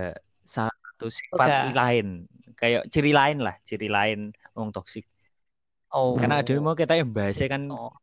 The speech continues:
Speaker 2: oh. Jenis lain ya,
Speaker 1: Iya.
Speaker 2: oke sih bener.
Speaker 1: Jenis lain. Ini kan mau kita ya adewe bahasnya mek salah satu penekanan nggone piye? Pemilihan tok ya. Kayak pemaksaan,
Speaker 2: Hmm.
Speaker 1: pema-,
Speaker 2: Penekanan,
Speaker 1: eh,
Speaker 2: oh iya.
Speaker 1: pemaksaan seorang
Speaker 2: Secara tidak langsung.
Speaker 1: untuk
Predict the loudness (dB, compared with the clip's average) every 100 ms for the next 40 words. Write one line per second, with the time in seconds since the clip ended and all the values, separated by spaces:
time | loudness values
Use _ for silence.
0 | -20 -18 -12 0 4 6 8 8 8 4
1 | 2 0 0 -4 -10 -10 -16 -18 -20 _
2 | _ _ -4 -4 -4 -2 -2 -2 -4 -10
3 | -18 _ _ _ _ -2 0 2 2 4
4 | 6 6 6 4 4 4 2 -2 -2 2
5 | 2 2 -4 -4 -4 0 0 2 0 2
6 | 0 0 -4 -6 -4 -6 -10 _ -4 0
7 | 4 4 2 0 0 0 -2 -8 _ _
8 | _ _ _ _ _ _ _ _ _ _
9 | _ -4 -2 -2 0 2 2 2 4 4
10 | 2 0 -4 -12 -10 -8 -10 -12 _ -20
11 | -8 -4 -2 0 0 0 -2 -2 -2 2
12 | 2 2 0 -2 -6 -16 -12 -6 2 2
13 | 2 -2 -2 0 2 2 0 0